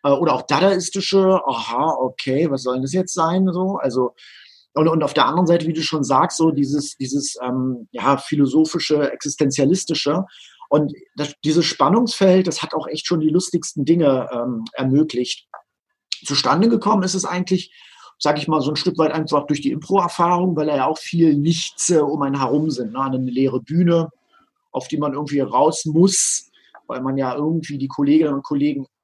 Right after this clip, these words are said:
gut aussehen lassen darf, kann, soll.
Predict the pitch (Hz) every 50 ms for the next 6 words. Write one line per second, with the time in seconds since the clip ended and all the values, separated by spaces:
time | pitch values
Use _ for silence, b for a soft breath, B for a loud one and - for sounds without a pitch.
0 | _ 147 - - 180 226 277 - - - 175 196 196 196 - 185 175 175 175 170
1 | 160 151 165 - - 180 165 170 165 165 - _ _ _ _ _ _ _ _ _
2 | _ - - 120 139 151 165 156 - - - - - - 147 151 170 175 180 175
3 | - - 110 110 143 135 131 147 175 185 196 202